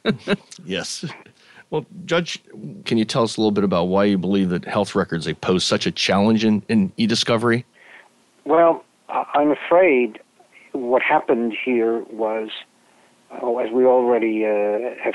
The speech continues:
Speaker 3: seen in other aspects of our culture and our society, is when the technology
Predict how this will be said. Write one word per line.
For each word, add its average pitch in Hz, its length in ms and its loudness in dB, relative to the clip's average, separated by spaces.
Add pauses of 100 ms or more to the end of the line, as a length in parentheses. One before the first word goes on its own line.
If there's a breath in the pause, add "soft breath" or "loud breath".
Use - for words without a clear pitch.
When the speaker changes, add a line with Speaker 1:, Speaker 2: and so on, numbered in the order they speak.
Speaker 3:
seen 147 160 2
in 117 120 0
other 127 180 4
aspects - 400 -2
of 110 100 -2
our 110 140 0
culture - 360 -4
and 113 100 -4
our 107 120 -2 (100)
society, 110 640 0 (420 loud breath)
is 110 120 -4
when 117 160 2
the 107 60 -6
technology 120 920 0